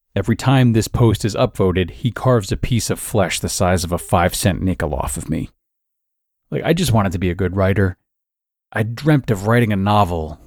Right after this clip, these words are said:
with romance and action my two favorite subjects. I'd even wanted to post them on Reddit under a romance or action story subreddit. But try as I might, I could never finish a story. I would sit in front of the computer for ages, trying to work out what to write next,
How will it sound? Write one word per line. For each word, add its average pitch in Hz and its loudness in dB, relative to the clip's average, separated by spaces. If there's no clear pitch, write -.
with - -10
romance 113 2
and 90 -8
action 110 0
my 87 -4
two 123 0
favorite 95 2
subjects. 90 -4
I'd 107 -6
even 123 0
wanted 135 2
to 110 -6
post 151 -2
them 117 -2
on 107 -2
Reddit 139 2
under 107 -2
a 104 0
romance 123 2
or 110 0
action 107 -2
story 104 2
subreddit. 98 0
But 104 0
try 117 2
as 120 4
I 123 6
might, 117 4
I 98 -2
could 98 -4
never 107 2
finish 104 0
a - -6
story. 95 0
I 95 -8
would 87 -6
sit 107 0
in 90 0
front 101 4
of 87 -2
the 95 2
computer 98 0
for 78 -2
ages, 95 0
trying 123 2
to 104 0
work 104 0
out 92 2
what 98 -2
to 92 -4
write 85 -4
next, 107 0